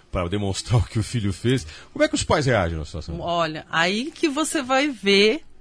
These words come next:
Speaker 2: o fruto não cai longe do pé. Muitas vezes você
Speaker 1: <laughs>
Speaker 2: chama aquela mãe pra conversar, chama pra uma audiência, ela vai dizer, "Não, mas o meu filho, ele não fez nada, ele só tava com uma arma na bolsa, mas era de brincadeira."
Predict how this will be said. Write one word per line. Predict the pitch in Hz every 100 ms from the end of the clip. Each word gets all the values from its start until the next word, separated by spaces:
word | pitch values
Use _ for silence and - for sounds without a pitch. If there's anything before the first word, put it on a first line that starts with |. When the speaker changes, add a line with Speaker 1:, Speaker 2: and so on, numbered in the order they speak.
| -
Speaker 2:
o | 226
fruto | - - 233 220 233 -
não | 277 269
cai | 254 220
longe | 220 214 214
do | 226
pé. | - 185 147 160 127
Muitas | 208 202 214
vezes | 226 226
você | 285 247
Speaker 1:
<laughs> | 220
Speaker 2:
chama | - 269 311
aquela | 302 262
mãe | 247 214 214
pra | 220
conversar, | 220 214 190 202 - 196 190 240 - - -
chama | - 233 240 240
pra | 262
uma | 240
audiência, | 226 202 214 220 240 -
ela | 196 196
vai | 202
dizer, | 185 220
"Não, | 214 233 311 415 440
mas | 370 254
o |
meu | 247 233
filho, | - 294 339 359 - - -
ele | - 339
não | 359 370
fez | 370 349 330
nada, | 339 339 349 285
ele | 269
só | - 277
tava | 302 294
com | 294
uma | 285
arma | 277 285 294
na | 294
bolsa, | 247 254 285 302
mas | 254 247
era | 254 254
de | 233
brincadeira." | 247 269 285 233 240 277 285 156